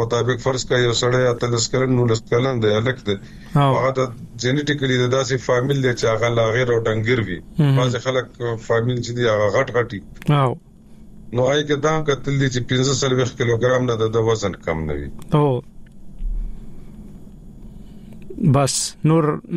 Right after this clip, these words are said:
Speaker 2: دغه
Speaker 1: نو
Speaker 2: نشته.
Speaker 1: دا ټول شی نه نظر
Speaker 2: او
Speaker 1: کې
Speaker 2: ویره نه
Speaker 1: ساتل
Speaker 2: ده
Speaker 1: کیږي.
Speaker 2: محسوسول پکار.
Speaker 1: نور دې کې هیڅ قسم خطره نشته.
Speaker 2: صحیح دی.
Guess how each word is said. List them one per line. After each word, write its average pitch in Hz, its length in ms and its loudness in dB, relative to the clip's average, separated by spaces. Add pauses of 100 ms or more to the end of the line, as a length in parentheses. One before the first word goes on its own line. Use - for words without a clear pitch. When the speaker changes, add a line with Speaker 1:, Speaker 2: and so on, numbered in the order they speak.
(140)
Speaker 2:
دغه 135 180 2
Speaker 1:
نو 143 100 2
Speaker 2:
نشته. 139 200 0
Speaker 1:
دا 160 80 -4
ټول 156 220 -2
شی 147 100 2
نه 139 120 0 (160)
نظر 120 280 0
Speaker 2:
او 156 60 4
Speaker 1:
کې 151 80 4
Speaker 2:
ویره 175 300 4
نه - 0 -
Speaker 1:
ساتل 170 160 2
Speaker 2:
ده 165 60 2
Speaker 1:
کیږي. 147 80 2
Speaker 2:
محسوسول 139 500 0
پکار. 135 380 0 (160)
Speaker 1:
نور 180 300 4
دې 190 180 4
کې 170 160 0
هیڅ 202 140 2 (160)
قسم 156 260 0 (100)
خطره 131 320 0
نشته. 127 360 -2 (720)
Speaker 2:
صحیح 120 400 2
دی. 101 120 -4